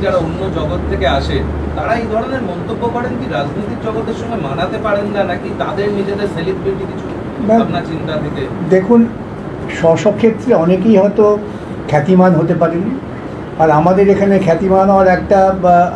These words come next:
Speaker 2: আমাদের এখানে সর্বত্রই হচ্ছে প্রচার মাধ্যম। উনি বোধহয় কোনো একটা নির্দিষ্ট বিনোদনী কোনো অনুষ্ঠান পরিচালনা করেন। এখন টেলিভিশন তো, আহ, ঘরে ঘরে পৌঁছে গিয়েছে, এমনকি আপনি দেখবেন এমন, আহ, বস্তি অঞ্চল আছে যেখানে ছেলেমেয়েরা স্কুলে যেতে পারে না, কিন্তু টেলিভিশন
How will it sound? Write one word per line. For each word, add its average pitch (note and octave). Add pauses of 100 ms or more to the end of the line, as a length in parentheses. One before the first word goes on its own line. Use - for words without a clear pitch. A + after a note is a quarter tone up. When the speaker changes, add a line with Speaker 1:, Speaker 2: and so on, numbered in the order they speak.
(100)
Speaker 2:
আমাদের B3
এখানে E3+
সর্বত্রই G3
হচ্ছে G3
প্রচার F#3
মাধ্যম। E3+ (200)
উনি F3
বোধহয় F#3+
কোনো F#3
একটা F#3
নির্দিষ্ট E3+ (760)
বিনোদনী F#3+
কোনো F#3+
অনুষ্ঠান F#3+
পরিচালনা F#3
করেন। F3 (1080)
এখন F#3
টেলিভিশন G3+ (140)
তো, G#3
আহ, F3+
ঘরে F3
ঘরে G#3
পৌঁছে F#3
গিয়েছে, E3
এমনকি F3
আপনি F3
দেখবেন F3+ (480)
এমন, F#3+
আহ, F#3
বস্তি F3
অঞ্চল G3
আছে F#3+
যেখানে F3+
ছেলেমেয়েরা F#3+
স্কুলে G3+
যেতে G#3+
পারে E3
না, B2+
কিন্তু D#3+
টেলিভিশন F3+